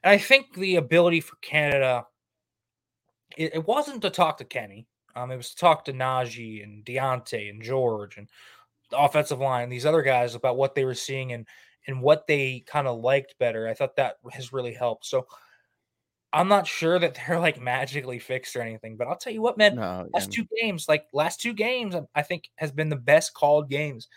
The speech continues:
Speaker 1: of the season, certainly, and, and maybe the best called games of Matt Canada's entire tenure. Um, he has done a nice job the last two weeks of, of trying to identify their weaknesses and, and switching it up. The passing game is just so much more varied than it was,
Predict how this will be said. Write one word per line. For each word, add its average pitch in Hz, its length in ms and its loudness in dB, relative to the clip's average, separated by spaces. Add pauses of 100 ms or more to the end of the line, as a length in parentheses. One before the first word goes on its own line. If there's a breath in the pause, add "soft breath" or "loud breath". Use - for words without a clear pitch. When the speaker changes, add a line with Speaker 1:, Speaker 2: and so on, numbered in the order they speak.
(260 soft breath)
Speaker 1:
of 135 80 -4
the 131 60 -8
season, 147 340 -4
certainly, 170 400 2
and, 147 100 -4
and 139 140 -4
maybe 185 180 -2
the 214 80 -2
best 165 180 2
called 160 160 6
games 147 200 -2
of 123 40 -10
Matt 139 200 0
Canada's 135 240 -2
entire 120 400 -8
tenure. 160 480 -8 (480 soft breath)
Um, 120 160 -8
he 160 140 0
has 151 100 -2
done 143 160 0
a 131 60 0
nice 143 260 0
job 120 500 4 (360 soft breath)
the 127 80 0
last 127 300 4
two 131 140 -10
weeks 123 260 -6
of, 113 200 -14
of 123 120 -8 (120)
trying 160 340 0
to 165 120 6
identify 151 460 6
their 135 140 0
weaknesses 139 560 -6
and, 113 320 -14
and 120 180 -16
switching 156 560 -4
it 117 100 -2
up. 117 240 0 (300)
The 143 80 -4
passing 185 440 0
game 135 180 0
is 127 80 -6
just - 220 -6
so 156 180 6
much 135 160 6
more 123 180 -4
varied 139 360 -2
than 117 100 -2
it 110 100 -10
was, 110 280 -10